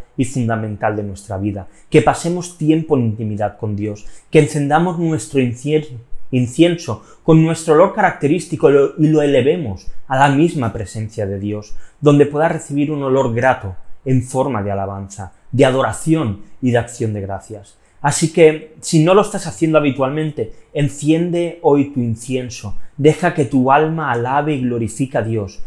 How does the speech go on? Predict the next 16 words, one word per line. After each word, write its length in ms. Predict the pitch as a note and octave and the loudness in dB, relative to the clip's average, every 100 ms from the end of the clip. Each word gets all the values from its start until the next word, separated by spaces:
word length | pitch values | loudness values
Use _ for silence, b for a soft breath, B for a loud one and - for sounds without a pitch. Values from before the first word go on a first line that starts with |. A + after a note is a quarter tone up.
| b b | b b
y 140 | C3+ | 4
deja 440 | B2+ D3 D3 D#3+ D#3+ | 6 4 4 0 2
que 140 | C#3+ | 0
el 100 | B2 | 2
olor 340 | A#2 B2+ D#3 E3 | 2 4 2 2
fragante 580 | F#3+ D#3+ C#3 C#3 D3 | -2 -2 -2 -4 -2
de 140 | B2+ A#2+ | -2 -2
tu 160 | B2 | -2
alabanza 600 | A2 A2 A#2 A2 - F#2 - - - - | 0 0 -2 -4 -10 -12 -8 -10 -10 -4
llegue 460 | A#2 B2+ C3+ D3 | 0 4 4 2
ante 280 | C3 A2+ G2+ | -2 -4 -4
el 100 | A2 | -2
mismo 340 | B2+ D3 D#3 D3+ | -2 -2 -4 -6
trono 280 | D3 C#3+ | -8 -4
de 100 | A#2 | -2
Dios, 320 | A2+ A2+ F#2+ | -2 -4 -6